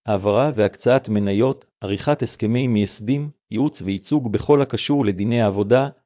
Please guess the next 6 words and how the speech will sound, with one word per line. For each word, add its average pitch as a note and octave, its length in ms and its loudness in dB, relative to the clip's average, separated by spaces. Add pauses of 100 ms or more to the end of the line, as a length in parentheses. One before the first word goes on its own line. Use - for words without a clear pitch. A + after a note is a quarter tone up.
(140)
המשרד A2+ 460 0
דוגל G#2 380 0
במתן G#2+ 460 0
שירות A#2+ 420 -4
אישי D#3+ 300 -4
ומקצועי, G2 680 -4